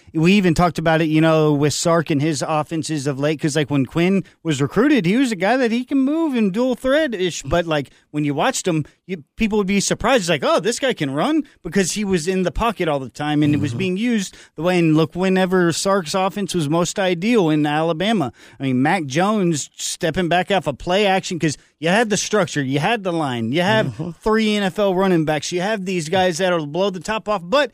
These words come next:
Speaker 1: you gotta also respect them in the screen game, so you can't just expect them to go deep. So he had, I mean, it, all those passes looked like that one spring ball pass we saw from Ewers to Nayor, but, like, that's, you cut to an Alabama highlight, and it's seventy-five yard touchdown, you know, to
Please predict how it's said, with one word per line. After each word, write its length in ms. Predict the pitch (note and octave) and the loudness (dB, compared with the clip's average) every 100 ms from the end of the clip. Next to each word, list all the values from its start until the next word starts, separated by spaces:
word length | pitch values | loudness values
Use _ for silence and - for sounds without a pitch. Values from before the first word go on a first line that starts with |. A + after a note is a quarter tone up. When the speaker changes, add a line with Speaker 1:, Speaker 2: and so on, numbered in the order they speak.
| - - | -12 -12
Speaker 1:
you 100 | B3 | -2
gotta 180 | C4 B3 | 2 2
also 260 | B3 A#3+ | 2 0
respect 580 | G#3+ F3+ - - A#3+ F#3+ | 0 0 -4 -2 -4 -2
them 180 | G#3+ G#3 | -2 0
in 100 | G3 | 0
the 60 | D#3 | -2
screen 280 | - B3+ | -4 -4
game, 220 | F#3 F#3 E3 | -2 -4 -4
so 140 | G#3 | -2
you 160 | F#3 D#3+ | -2 -4
can't 300 | A3 G#3 F3 - _ | -6 -6 -10 -20 _
just 260 | G#3+ A3+ E3 | -4 -4 -6
expect 460 | C3+ - A#3 B3 | -8 -8 -6 -6
them 200 | G3+ D#3 | -6 -6
to 100 | D3 | -4
go 240 | C#3+ D#3+ C3 | -2 0 -2
deep. 340 | C3 D3 - - - | -2 -4 -4 -14 -4
So 220 | A3 G3 | 0 2
he 120 | G#3+ | 2
had, 300 | G#3 G#3+ G#3+ | 2 2 2
I 80 | G#3 | 2
mean, 180 | G#3 G3 | 2 0
it, 120 | F3+ | 2
all 180 | G3+ G#3+ | 2 2
those 220 | G3+ F#3 | 2 -2
passes 460 | - G#3+ F3+ D#3 D3+ | -4 -4 -4 -4 -2
looked 220 | G3 - | -2 0
like 240 | F#3 D#3 - _ | -2 -2 -10 _
that 180 | D3+ D#3+ | -6 -2
one 220 | F3 G3 | 2 2
spring 360 | E3 - G3+ F#3 | 0 -2 -2 0
ball 160 | D#3+ D3 | 0 0
pass 280 | D#3 D3 D3 | -2 -4 -4
we 80 | |
saw 220 | C#3+ C#3+ D#3 | -2 -2 -2
from 240 | E3+ D3+ | 0 2
Ewers 420 | D#3+ E3+ E3+ D3+ - | 4 4 2 -2 -6
to 80 | |
Nayor, 400 | D#3 D#3+ E3 D#3 | -6 -4 -2 -2
but, 120 | C#3+ E3+ | -2 -2
like, 180 | D3+ - - - | -2 -6 -18 -6
that's, 260 | E3+ - | -6 -4
you 300 | F#3+ F3 E3+ | -4 -4 -4
cut 200 | - G3+ - | -4 -4 -2
to 60 | |
an 80 | F#3+ | -2
Alabama 460 | F#3 F3 E3 F3+ D3+ | 0 0 0 -2 -2
highlight, 420 | D3+ D#3 D3 C#3 - - | -2 0 -2 -4 -10 -12
and 140 | D3 | -8
it's 120 | B2 - | -6 -4
seventy-five 720 | G3 A3 C4+ A3+ C4 C4 A3 | -2 0 0 0 2 2 2
yard 360 | B3 C4 A3+ | 2 2 0
touchdown, 600 | A#3+ B3 - F3+ F3 D#3+ D#3 | -2 -2 -2 0 2 2 0
you 120 | E3 | 0
know, 260 | F3 F#3+ E3+ | 2 0 0
to 300 | F3 D#3 | 0 0